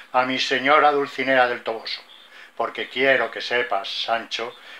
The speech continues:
que todos o los más caballeros andantes de la edad pasada eran grandes trovadores y grandes músicos, que estas dos habilidades, o gracias por mejor decir, son anexas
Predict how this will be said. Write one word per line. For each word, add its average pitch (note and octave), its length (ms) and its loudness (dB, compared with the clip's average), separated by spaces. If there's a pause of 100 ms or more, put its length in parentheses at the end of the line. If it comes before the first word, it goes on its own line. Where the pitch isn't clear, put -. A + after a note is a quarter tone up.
(140)
que A2 140 -6
todos C3+ 600 4 (100)
o B2+ 120 4
los G#2 300 0
más B2+ 280 4
caballeros B2 580 4
andantes A2+ 600 -2 (220)
de A#2 80 -6
la G#2+ 120 2
edad B2+ 240 4
pasada A#2 540 2 (220)
eran C3+ 400 0
grandes D3 440 0
trovadores C#3 640 2
y B2 140 -4
grandes C#3 680 0
músicos, C3 500 -6 (540)
que A2+ 140 -6
estas G#2+ 440 -2
dos D3 220 4
habilidades, C3 760 2 (300)
o A2 240 0
gracias B2 480 4
por G#2+ 240 -2
mejor G2+ 540 -2
decir, B2+ 500 -4 (320)
son D3+ 420 4
anexas D3 920 2